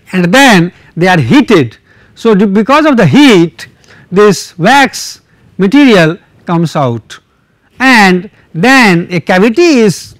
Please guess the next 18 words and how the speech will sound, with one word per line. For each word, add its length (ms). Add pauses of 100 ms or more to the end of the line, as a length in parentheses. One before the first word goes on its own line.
(160)
generated, 760 (260)
in 180
that 260
cavity 380
molten 360
metal 260
is 100
poured 500
under 220
gravity. 420 (580)
So, 220
this 380
is 540 (360)
known 220
as 440 (120)
the 280
investment 540
casting. 600